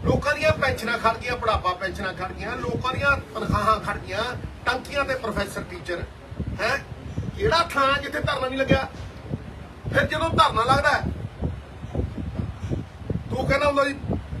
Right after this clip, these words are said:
"ਸਿਕਿਉਰਿਟੀ ਦੀ ਕੀ ਲੋੜ ਹੈ? ਗੱਡੀ 'ਚ ਜਾਵੇ ਬੰਦਾ, ਹੈਲੀਕਾਪਟਰ ਦੀ ਕੀ ਲੋੜ ਹੈ? ਪੰਜਾਬ ਤਾਂ ਢਾਈ ਘੰਟੇ 'ਚ ਇੱਧਰੋਂ ਉੱਧਰ, ਇੱਧਰੋਂ ਉੱਧਰ।" ਹੁਣ ਤੂੰ ਕਹਿੰਦਾ ਸਕੂਲ ਬੰਦ ਕਰੋ ਜੀ, ਛੁੱਟੀ ਸਕੂਲ 'ਚ।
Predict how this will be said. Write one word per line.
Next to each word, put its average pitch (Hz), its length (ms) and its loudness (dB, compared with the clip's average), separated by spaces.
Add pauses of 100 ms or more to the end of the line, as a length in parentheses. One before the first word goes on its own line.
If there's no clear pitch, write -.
(180)
"ਸਿਕਿਉਰਿਟੀ 320 420 2
ਦੀ 330 80 2
ਕੀ 311 140 -6
ਲੋੜ 294 240 2
ਹੈ? - 60 -2 (920)
ਗੱਡੀ 269 220 0
'ਚ - 40 -4
ਜਾਵੇ - 280 0
ਬੰਦਾ, 269 260 6
ਹੈਲੀਕਾਪਟਰ 175 540 2
ਦੀ - 60 4
ਕੀ - 140 0
ਲੋੜ - 180 4
ਹੈ? 165 100 0 (480)
ਪੰਜਾਬ 202 340 6
ਤਾਂ 233 120 0
ਢਾਈ 233 260 0
ਘੰਟੇ - 280 2
'ਚ 170 40 -4
ਇੱਧਰੋਂ 196 260 0
ਉੱਧਰ, - 300 -2 (960)
ਇੱਧਰੋਂ 226 220 0
ਉੱਧਰ।" 233 260 -2 (580)
ਹੁਣ 220 220 4
ਤੂੰ - 100 -2
ਕਹਿੰਦਾ 311 260 6
ਸਕੂਲ 262 380 -4
ਬੰਦ 254 220 4
ਕਰੋ 262 220 4
ਜੀ, - 100 -2 (280)
ਛੁੱਟੀ - 340 2
ਸਕੂਲ 277 380 -2
'ਚ। - 120 0